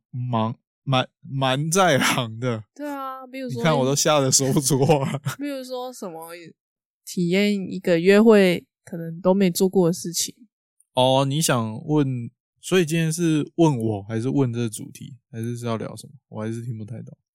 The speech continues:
Speaker 2: 问，呃，以这个主题，然后问你。
Speaker 1: 问我？
Speaker 2: 对，
Speaker 1: 好，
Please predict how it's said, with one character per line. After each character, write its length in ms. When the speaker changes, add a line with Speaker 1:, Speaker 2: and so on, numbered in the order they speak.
Speaker 2:
问， 500
呃， 180
以 160
这 160
个 240
主 260
题， 280
然 120
后 120
问 280
你。 220
Speaker 1:
问 140
我？ 200
Speaker 2:
对， 120
Speaker 1:
好， 140